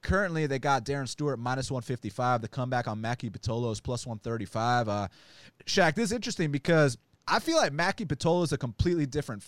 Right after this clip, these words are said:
uh, human being and fighter at a hundred eighty-five pounds than he is at a hundred seventy. I feel like it's a night and day difference, and with some of these fighters, they're so stubborn. They're too tough for their own good. Sometimes they don't have the right people around them. So, you know, when this guy's, you know, walking around at two hundred fifteen pounds,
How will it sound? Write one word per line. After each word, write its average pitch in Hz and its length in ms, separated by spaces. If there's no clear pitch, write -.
uh, 107 240
human 151 360
being 139 320
and 143 220
fighter 127 440
at 123 160
a 113 60
hundred 123 280
eighty-five 117 480
pounds 110 300
than 113 100
he 117 100
is 113 140
at 104 80
a 101 40
hundred 110 240
seventy. 110 340
I 120 60
feel 165 120
like 135 140
it's 123 100
a 110 60
night 120 280
and 110 140
day 113 140
difference, 117 440
and 101 140
with 135 120
some 220 180
of 208 60
these 170 160
fighters, 156 460
they're 139 100
so 180 240
stubborn. 139 600
They're 123 100
too - 240
tough 160 300
for 165 100
their 127 220
own 131 240
good. 127 320
Sometimes 156 360
they 156 80
don't 147 160
have 147 140
the 127 100
right 127 240
people 127 320
around 113 360
them. 131 180
So, 113 260
you 131 80
know, 127 80
when 147 160
this 208 120
guy's, 151 340
you 151 100
know, 127 80
walking 156 360
around 156 240
at 131 100
two 175 160
hundred 143 220
fifteen 143 400
pounds, 165 460